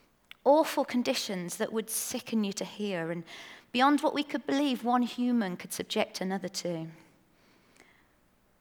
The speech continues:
But what came across as she spoke more than anything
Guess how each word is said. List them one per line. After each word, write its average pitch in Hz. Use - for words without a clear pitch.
But 220
what -
came 247
across 233
as 196
she -
spoke -
more 190
than 190
anything 202